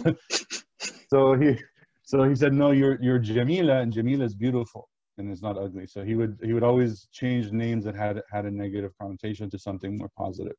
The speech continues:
But other than that, we don't have, uh, something that,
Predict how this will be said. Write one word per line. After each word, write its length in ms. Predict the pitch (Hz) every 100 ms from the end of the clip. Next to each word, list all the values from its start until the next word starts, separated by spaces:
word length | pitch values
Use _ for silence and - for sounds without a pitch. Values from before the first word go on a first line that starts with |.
| -
But 260 | - 120 -
other 220 | 190 220
than 200 | 196 151
that, 220 | 139 139
we 140 | 127 120
don't 220 | 131 156
have, 440 | 135 127 123 113 104 - _ _ _ _ -
uh, 140 | 104
something 460 | 104 135 131 120 117
that, 240 | 107 104